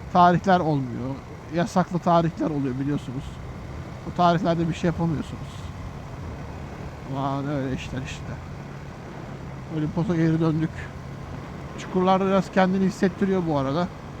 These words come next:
Ama sert, amortisörleri sert yani motorun. Yani yol motoru olmadığı için biraz da böyle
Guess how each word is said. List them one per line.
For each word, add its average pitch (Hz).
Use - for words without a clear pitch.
Ama 190
sert, 180
amortisörleri 180
sert -
yani 139
motorun. 156
Yani 156
yol 190
motoru 180
olmadığı 151
için 170
biraz 147
da 151
böyle 151